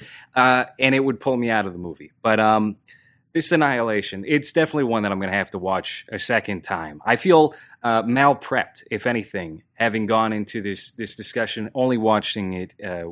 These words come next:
once, to be honest with you. But, uh, it is definitely a visually interesting film. I love that they kind of take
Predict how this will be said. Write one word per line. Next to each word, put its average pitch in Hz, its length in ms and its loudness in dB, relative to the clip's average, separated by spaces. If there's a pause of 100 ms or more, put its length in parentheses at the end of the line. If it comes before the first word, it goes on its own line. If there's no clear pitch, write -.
(140)
once, 95 640 -4 (420)
to - 80 -12
be 95 100 -2
honest 101 260 -2
with - 140 -16
you. - 220 -16
But, 92 180 -6 (500)
uh, 113 260 0 (100)
it 151 120 4
is 185 220 2
definitely 120 540 -4 (200)
a 98 440 -2 (460)
visually 113 840 0 (1000)
interesting 117 480 -2
film. 117 240 -4
I 127 160 4
love 175 320 0
that 165 160 -4
they 123 340 2
kind 131 400 -4
of 107 160 -8
take - 500 -6